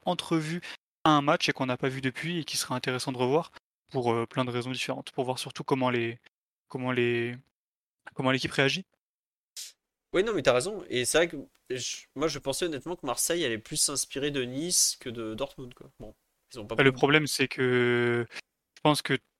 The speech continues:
Speaker 1: il, ça mérite, enfin, aller ch-, aller presser au C P S G avec autant de joueurs qui peuvent prendre la profondeur, ça nécessite quand même soit un travail athlétique très fort, enfin, les deux d'ailleurs, un travail athlétique très fort et un travail tactique quand même, euh, vachement,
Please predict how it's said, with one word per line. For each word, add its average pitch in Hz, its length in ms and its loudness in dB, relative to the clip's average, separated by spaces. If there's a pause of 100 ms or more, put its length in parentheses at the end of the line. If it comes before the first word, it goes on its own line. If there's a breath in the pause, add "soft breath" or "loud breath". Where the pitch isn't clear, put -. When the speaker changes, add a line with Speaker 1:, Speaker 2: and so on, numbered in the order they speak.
(220)
Speaker 1:
il, - 140 -8
ça - 180 2
mérite, 131 220 2
enfin, 131 160 4
aller 135 200 6
ch-, 185 260 2
aller 139 160 6
presser - 320 0
au 147 80 0
C 139 180 -4
P 139 140 2
S 131 100 2
G 139 160 0
avec 127 320 -2
autant 151 260 2
de 139 60 -2
joueurs 139 220 0
qui - 120 -12
peuvent 135 140 -2
prendre 139 160 2
la 131 60 4
profondeur, 143 480 0 (320 loud breath)
ça - 160 -4
nécessite - 400 -4
quand 143 80 8
même 131 160 4
soit 147 220 0
un 139 60 2
travail 135 280 0
athlétique - 340 -4
très 151 200 0
fort, 156 320 0
enfin, 131 200 2
les 127 120 2
deux 151 100 -4
d'ailleurs, 127 240 -4
un 127 40 -6
travail 143 220 2
athlétique - 240 -4
très - 160 -4
fort 156 260 -4
et 170 100 -2
un 151 100 0
travail 147 240 0
tactique - 420 -6 (380 loud breath)
quand 151 100 2
même, 143 160 4
euh, 131 140 2
vachement, 135 960 0